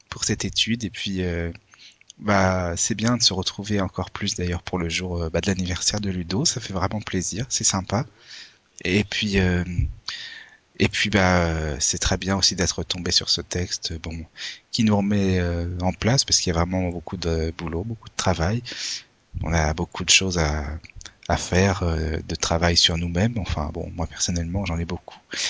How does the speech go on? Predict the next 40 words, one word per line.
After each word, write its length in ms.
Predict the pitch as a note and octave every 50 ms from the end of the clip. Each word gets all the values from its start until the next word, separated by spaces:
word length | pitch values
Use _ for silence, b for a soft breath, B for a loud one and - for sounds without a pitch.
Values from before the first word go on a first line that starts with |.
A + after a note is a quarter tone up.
| B B B B B B B B _ -
Et 120 | A2+ G#2+
puis, 380 | - - - - A2+ G#2+ G#2 G2+
euh, 560 | G2 F#2+ F#2 F2 F2 E2+ E2 D#2+ D#2+ D#2+ D#2
c'est 180 | - - - -
très 220 | - - F2+ E2+
important 480 | E2+ - - F2+ - - - F#2 F#2+ F#2
de 140 | E2+ F2 D#2+
reconnaître 640 | D#2+ E2+ - - F2 E2 E2 F2 F2+ - - -
un 60 | E2 D#2+
petit 180 | - - -
peu, 160 | - - F2+
euh, 340 | F2+ F2 F2 F2 E2+ E2 E2 E2+ F2 - B B B B B B B B B B B B B _ _
ses, 540 | - - - - - G2 F#2+ F#2+ F#2 F2 E2+
ses 140 | - G#2
faiblesses 600 | - - G2 E2+ D#2+ D#2+ E2 F2 F#2 G#2+ A2 - -
et 60 | E2+
puis 260 | - - - F2 E2
d'essayer 460 | D#2 D#2+ D#2 - - D#2+ D#2 D#2+ E2
de 120 | D#2 E2 D#2+
les, 440 | D#2 D#2+ D2+ D2 C#2+ D2+ C#2+ C#2+ C#2+
de 100 | D2+ D#2
les 80 | D#2+
combattre, 560 | - - D#2+ D#2 - - D#2 F2+ - - -
si 140 | - - - -
l'on 100 | E2 D#2+
peut 140 | - E2+
dire 220 | E2+ F2 E2+ D#2+ -
cela 140 | - - -
comme 180 | - - -
ça. 200 | - - - A#2+ C3 - B B B B B B B B B - - -
Enfin, 240 | - - F#2 F2 E2+ E2 E2+ -
du 120 | - F2+ F#2
moins, 380 | F2 F2 F2+ F#2+ G2 F#2+ F2+
euh, 380 | E2+ E2 D#2+ D#2+ D#2+ D#2+ D#2+ D#2+ E2
d'écouter 500 | E2 F2 F#2 F#2 - - G2+ - - G2+
nos 140 | G2 F#2
guides 340 | F2 F2+ F#2 G2 F#2+ G2+ F#2+
spirituels, 880 | E2 - - - F#2 F#2 F2+ E2+ - - - E2+ E2 F2 G2+ A2 A#2+ G#2+
euh, 120 | F2+ E2+ D#2+
voilà, 400 | D#2+ D#2+ D#2 D#2 D#2+ D#2+ F2+